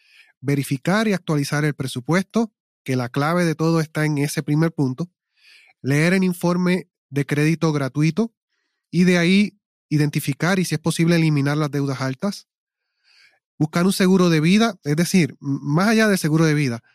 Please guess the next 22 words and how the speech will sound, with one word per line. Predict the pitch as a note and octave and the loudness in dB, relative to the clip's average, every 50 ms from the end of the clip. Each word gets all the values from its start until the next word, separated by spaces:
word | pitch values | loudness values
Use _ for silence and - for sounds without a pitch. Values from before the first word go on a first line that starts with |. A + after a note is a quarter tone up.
| _ _ _ - | _ _ _ -4
revisar | - C#3+ D#3+ D#3 D3+ D#3+ D3+ - - E3+ F3+ G3+ G3 | 0 0 2 2 2 0 0 0 0 0 0 0 0
todos | - - D#3+ D#3+ E3+ E3+ | -2 0 0 2 2 2
los | F3 F3 | 0 0
seguros | - G3 F#3 D#3+ D3 D3+ D#3 D#3+ - | 0 -2 0 2 2 2 2 0 0
que | - D#3+ | 0 2
uno | D#3+ E3+ E3+ | 2 2 0
tiene | - D3+ C#3 C3+ C#3 D3 D3+ D3+ - _ | 0 -2 -2 -2 -2 -2 -4 -8 -12 _
y | - E3+ F3 | -4 -2 0
también | G3+ F3 D#3+ D#3 E3 F3+ | 0 0 2 2 2 0
aportar | F3 - D#3+ C#3+ C3+ - - D3+ E3+ F3+ | 0 -2 -2 -4 -4 -2 -2 0 2 2
al | F3 D#3 D3 | 0 0 -2
fondo | - C#3+ C#3+ D3+ D#3 D#3 | -2 -2 0 0 2 2
de | D#3+ | 2
emergencias. | E3 F3+ F3+ E3 D#3 C#3+ C3+ - D#3+ E3 - - - _ _ _ _ _ _ _ _ _ _ _ _ _ _ _ - - _ _ _ | 2 2 0 0 0 0 0 -2 -4 -6 -6 -8 -14 _ _ _ _ _ _ _ _ _ _ _ _ _ _ _ -20 -20 _ _ _
Comenzar | - D#3+ D#3 D3+ D3 - D#3+ D#3 E3+ | -2 0 0 0 0 0 0 0 0
a | F#3 | 0
recopilar | F3+ F3+ F3 F#3 F3 - F3 D#3 D#3+ E3 E3 | 0 0 0 -2 -2 0 0 0 0 0 0
los | E3 E3 | 0 0
documentos | D3+ D#3+ - D#3+ D#3 D#3 D3+ D#3+ D#3 E3 D#3+ - | -2 -2 0 0 0 2 0 0 -2 -4 -6 -4
para | - D#3 D3+ D#3 | -4 -4 -2 -2
la | D#3+ D#3 | -2 -2
planilla | - F#3+ G3 G3 F3 D3+ D3 D#3+ F3+ - | -2 0 0 2 2 0 0 -2 -4 -6